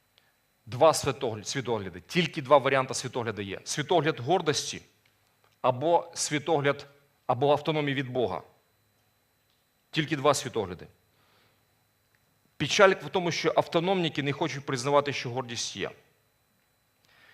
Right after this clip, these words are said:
Признаки гордості, брати, в нашому житті можуть бути такі: безмолитовність –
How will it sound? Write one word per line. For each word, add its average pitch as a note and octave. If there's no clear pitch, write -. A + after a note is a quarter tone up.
Признаки D#3+
гордості, C#3+
брати, A#2+
в A#2+
нашому B2
житті B2
можуть B2
бути B2+
такі: B2
безмолитовність – C3